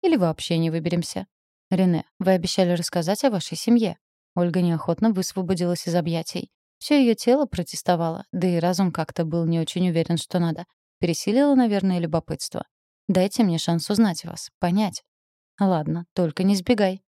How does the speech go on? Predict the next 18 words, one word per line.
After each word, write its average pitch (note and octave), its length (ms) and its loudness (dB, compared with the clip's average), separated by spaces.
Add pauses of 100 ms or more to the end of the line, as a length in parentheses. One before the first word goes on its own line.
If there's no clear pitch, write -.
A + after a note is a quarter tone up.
(160)
вздохнул E3 520 -2
Рене. E3 300 -4 (140)
«Ты D4 120 0
же A#3+ 120 2
знаешь, A3+ 400 0
я F3+ 80 0
не F#3+ 100 0
стану B3 300 2
делать E3 360 -2
ничего, F3 420 0
чего F3 240 0
ты E3+ 120 -4
не E3 80 0
хочешь, - 420 -4 (300)
и F#3 80 0
Марис G#3 400 2
не E3 80 -2
станет». E3+ 460 -6